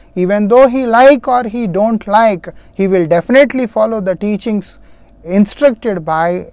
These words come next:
the pure sadhus, because he knows by following their footsteps and their teachings, I will be rescued. If not, there is no other possibility of, uh, being rescued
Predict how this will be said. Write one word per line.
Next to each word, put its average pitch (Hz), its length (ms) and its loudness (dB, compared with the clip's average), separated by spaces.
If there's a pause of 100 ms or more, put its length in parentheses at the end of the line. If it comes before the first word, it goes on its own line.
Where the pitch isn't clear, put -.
(300)
the 151 120 -8
pure 165 340 -2
sadhus, 131 840 -8 (240)
because 190 280 2
he 185 160 -2
knows 254 320 4
by 185 200 2
following 247 600 0
their 202 220 -4
footsteps 220 680 -4
and 202 260 -6
their 185 240 -2
teachings, 247 600 -2 (360)
I 165 180 0
will 175 240 -2
be 196 180 -4
rescued. 180 640 -2 (340)
If 170 200 -4
not, 247 340 2
there 196 160 -2
is 208 260 -6
no 214 280 -4
other 214 500 -2
possibility 208 840 -2
of, 190 420 0
uh, 156 100 -4
being 214 380 -2
rescued 151 840 0